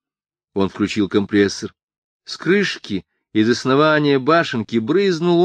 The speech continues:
острыми, как иголки, струйками бесцветный раствор, смывая с брони остатки радиоактивного пепла. Потом стало светло. Броневой колпак открылся, его верх сдвинулся назад, бока провалились внутрь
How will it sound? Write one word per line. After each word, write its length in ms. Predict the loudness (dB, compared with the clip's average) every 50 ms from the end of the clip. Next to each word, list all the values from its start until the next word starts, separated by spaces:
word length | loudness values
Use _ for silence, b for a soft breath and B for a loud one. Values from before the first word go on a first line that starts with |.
| 4
острыми, 440 | 2 2 0 -4 -6 -4 -4 -4 -4
как 200 | -6 -8 -10 -10
иголки, 560 | -14 -6 0 2 4 4 4 4 2 -4 -8
струйками 680 | -8 -8 -10 -6 0 2 4 4 2 2 0 -2 -2 0
бесцветный 640 | 0 0 -2 -2 -8 -2 -2 -2 -2 -2 -4 -4 0
раствор, 800 | 0 0 -2 -4 -10 -16 _ -8 -2 0 0 2 0 0 -2 -6
смывая 580 | -12 -16 -16 -14 -10 -8 -6 -4 -4 -4 -4
с 60 | -6 -4
брони 260 | -4 -4 -4 -2 -4
остатки 580 | -4 -6 -8 -8 _ -4 -4 -4 -6 _ -8
радиоактивного 760 | -6 -4 -2 -2 -4 -4 -6 -10 -10 -8 -6 -4 -4 -4 -4 -6
пепла. 420 | -6 -6 -6 -6 -6 -8 -12 -12 -12 _ _ _ _ _ _ _ _
Потом 280 | -12 -10 -10 -10 -10
стало 340 | -10 -10 -8 -6 -6 -6 -6
светло. 680 | -10 -12 -14 -14 -14 -16 -16 _ -8 -4 -4 -4 -4 -6 _ _ _ _ _ _ _ _ _ _ _
Броневой 380 | -4 -2 0 2 4 4 4 4
колпак 360 | 4 0 2 2 0 0 0
открылся, 720 | -2 -4 -2 -2 0 2 2 2 0 -2 -4 -4 -4 -4 b b b b b b b
его 180 | 2 4 4 6
верх 360 | 6 6 6 6 4 2 0
сдвинулся 720 | -2 -6 -6 -4 -2 -2 0 0 0 -2 -2 -6 -6 -6
назад, 500 | -4 -4 -2 0 2 2 2 2 2 0
бока 480 | 0 -2 -2 0 2 2 2 2 2 0
провалились 560 | 0 0 0 2 2 2 2 0 0 -4 -6
внутрь 320 | -4 -4 -4 -4 -6 -10